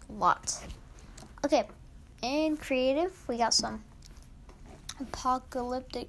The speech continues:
world season new ruined tilted themes. Some weapons and items. They had a tactical assault rifle. Same thing I literally just said about the thing, the gun.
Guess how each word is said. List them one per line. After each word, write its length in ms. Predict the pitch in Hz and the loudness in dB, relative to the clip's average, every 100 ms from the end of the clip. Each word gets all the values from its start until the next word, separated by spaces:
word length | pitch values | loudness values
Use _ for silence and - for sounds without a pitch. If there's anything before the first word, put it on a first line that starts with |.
| - | -6
world 320 | 254 254 269 | -4 -2 -2
season 580 | 262 269 254 247 240 240 | -2 -2 -2 -4 -6 -6
new 220 | 240 233 226 - - - | -6 -6 -8 -12 -8 2
ruined 300 | 302 311 302 | 4 4 2
tilted 340 | 294 277 262 - | -2 -2 -6 -8
themes. 520 | - - 233 226 - - - - - - - - | -8 -6 -6 -6 -8 -10 -16 -16 -16 -16 -14 -4
Some 260 | - 240 | -2 0
weapons 360 | 247 254 247 233 | 0 0 -2 -2
and 120 | 226 | 0
items. 840 | 269 311 302 302 302 - - - 208 | 2 4 4 0 -2 -2 0 0 2
They 80 | |
had 220 | 226 226 220 | 0 0 -2
a 40 | |
tactical 440 | 254 262 - 277 | -4 -4 -2 0
assault 260 | 269 262 - | 2 0 0
rifle. 560 | 247 226 247 240 240 233 - - | 0 0 -2 -2 -2 -8 -14 -10
Same 480 | - - - 302 285 | -6 -2 2 2 2
thing 280 | 269 262 247 | -2 -4 -4
I 100 | 240 | -4
literally 760 | 240 254 262 262 254 254 247 - | -2 0 0 0 -2 -2 -6 -8
just 720 | 247 254 254 247 - - - | -10 -6 -4 -4 -4 -4 -4
said 340 | 247 240 240 - | -2 -2 -4 -6
about 640 | - - - - - - - - - - - - - - - - - - - - - - - - - | -6 -4 -4 -6 -8 -10 -10 -16 -16 -16 -16 -16 -18 -16 -16 -16 -16 -16 -18 -18 -18 -18 -16 -16 -6
the 180 | 240 - - - - - | -6 -6 -10 -12 -12 -10
thing, 260 | - 131 - - | -8 -8 -10 -12
the 400 | - 254 - 254 247 | -8 -4 -4 -4 -6
gun. 240 | 247 | -6